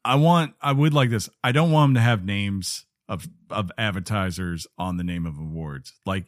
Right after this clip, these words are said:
it really felt weird when I saw, uh, what was it? Best, uh, in accessibility, brought to you by Toyota. And I'm like, "What does that have to do with it?" I don't have a problem with them putting commercials, 'cause it's like,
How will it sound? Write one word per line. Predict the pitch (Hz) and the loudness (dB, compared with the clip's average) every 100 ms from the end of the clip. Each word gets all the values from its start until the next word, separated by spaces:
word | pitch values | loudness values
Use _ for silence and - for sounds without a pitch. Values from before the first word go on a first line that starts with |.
| _ | _
it | 101 | -6
really | 104 143 147 | 0 2 2
felt | - 131 123 | 2 0 0
weird | 113 107 | -2 -2
when | 95 101 | -2 -4
I | 98 | -6
saw, | - 110 98 92 92 - _ _ _ _ _ | -4 -4 -2 -4 -6 -10 _ _ _ _ _
uh, | 95 95 92 | -4 -2 -2
what | 95 107 | -2 -4
was | 101 90 | -4 -4
it? | 92 82 - _ | -6 -6 -12 _
Best, | 156 202 - - - _ _ _ | 0 2 0 -6 -18 _ _ _
uh, | 120 117 107 101 107 | -2 0 2 0 -4
in | 107 110 107 - | -4 -2 -2 -4
accessibility, | 113 - 156 143 113 131 110 90 85 78 - - | -4 -2 0 2 4 4 4 -2 -6 -8 -10 0
brought | 214 247 | 2 2
to | 226 | -2
you | 190 | 2
by | 175 160 | 2 2
Toyota. | 135 170 147 131 98 67 - _ _ _ - | 0 0 2 2 0 -6 -14 _ _ _ -6
And | 104 | -2
I'm | 107 | 0
like, | 107 98 | 0 0
"What | 117 147 _ - | 0 0 _ -2
does | 131 | 0
that | 107 120 | 2 2
have | 101 95 | 0 -4
to | 85 | -4
do | 87 | -4
with | 82 | -6
it?" | 80 - | -8 -6
I | - 120 | -2 -2
don't | 104 151 208 139 | 2 2 4 2
have | 143 | 0
a | 117 | 0
problem | 131 120 113 107 | 0 0 0 -2
with | 101 | -2
them | 101 90 | -4 -4
putting | 120 98 | -4 -4
commercials, | - 87 82 - 64 58 | -4 -6 -6 -8 -12 -12
'cause | - 101 | -8 -6
it's | 90 - | -6 -4
like, | 98 87 | -4 -6